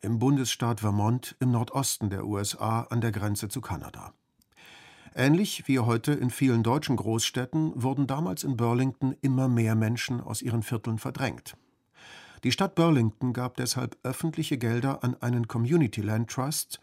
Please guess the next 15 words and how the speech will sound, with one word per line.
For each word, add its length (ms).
mit 200
denen 220
dieser 280
Grundstücke 640
kaufen 480
konnte. 400
Darauf 600
entstand 440
Wohnraum, 500
den 160
sich 260
auch 200
Geringverdiener 720
leisten 400
konnten. 440